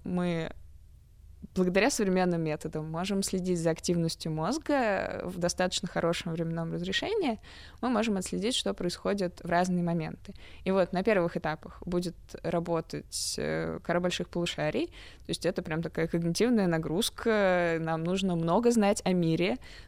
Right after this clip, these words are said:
нам нужно социально ориентироваться для того, чтобы понять, что происходит, как-то поместить в контекст вот эту вот историю, которую нам рассказывают в сетапе. А для того, чтобы нам стало уже смешно,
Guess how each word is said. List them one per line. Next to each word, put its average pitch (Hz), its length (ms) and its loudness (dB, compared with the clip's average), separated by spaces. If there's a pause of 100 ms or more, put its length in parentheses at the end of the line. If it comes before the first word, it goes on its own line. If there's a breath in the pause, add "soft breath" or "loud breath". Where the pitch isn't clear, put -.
нам 170 180 2
нужно 196 460 2
социально 185 500 2
ориентироваться 196 840 2
для 196 160 4
того, 170 280 0
чтобы 170 460 -2
понять, 170 400 0
что - 240 -2
происходит, 175 720 0
как-то 185 300 -4
поместить 180 440 0
в - 40 -16
контекст - 680 0
вот 226 180 0
эту 180 180 -2
вот 165 240 -4
историю, 165 680 0 (260)
которую 170 340 -2
нам 165 100 -2
рассказывают 165 560 0
в - 40 -4
сетапе. 165 460 -2 (420 loud breath)
А - 80 0
для 170 100 4
того, 208 220 4
чтобы 175 800 0
нам 165 340 -2 (140)
стало 165 380 -2
уже 165 500 -2
смешно, - 380 0